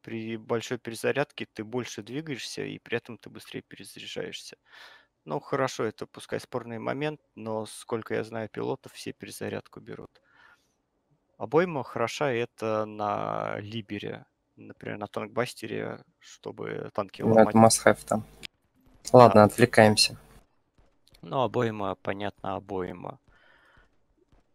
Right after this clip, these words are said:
Speaker 1: Так, э, во втором слоте, если вы чисто на догфайты собираетесь, по мне, лучше это Quick Recharge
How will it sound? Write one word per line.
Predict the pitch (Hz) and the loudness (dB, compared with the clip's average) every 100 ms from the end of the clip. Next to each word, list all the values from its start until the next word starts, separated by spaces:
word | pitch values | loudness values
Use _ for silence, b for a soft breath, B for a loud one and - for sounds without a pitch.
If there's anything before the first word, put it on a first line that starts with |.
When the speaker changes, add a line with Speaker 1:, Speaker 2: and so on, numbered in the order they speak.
| _ | _
Speaker 1:
Так, | 113 92 - | -2 -2 -4
э, | - | -12
во | 107 110 | -10 -10
втором | 117 - 135 180 196 | -8 -2 0 0 -4
слоте, | - 131 123 - 107 | -8 -8 -8 -10 -10
если | 110 - - 110 | -10 -10 -12 -12
вы | 110 110 107 104 107 117 _ _ | -10 -10 -8 -10 -12 -16 _ _
чисто | - 110 - 110 110 | -14 -14 -14 -14 -14
на | 110 107 107 | -12 -8 -8
догфайты | 107 113 - 156 190 - - | -8 -10 -6 -2 -2 -2 -14
собираетесь, | - 113 113 107 - - - - - - - - - | -14 -10 -6 -4 -6 -10 -16 -16 -18 -18 -20 -20 -4
по | 110 | -4
мне, | 120 147 143 120 110 | -4 -8 -6 -6 -6
лучше | 113 123 - - | -8 -12 -10 -10
это | 110 - 110 107 107 - | -10 -6 -4 -2 -4 -6
Quick | - 131 139 - - _ _ _ _ _ _ _ | -12 -12 -12 -16 -20 _ _ _ _ _ _ _
Recharge | 110 - 127 123 - - - | -12 -6 0 0 -2 -12 -14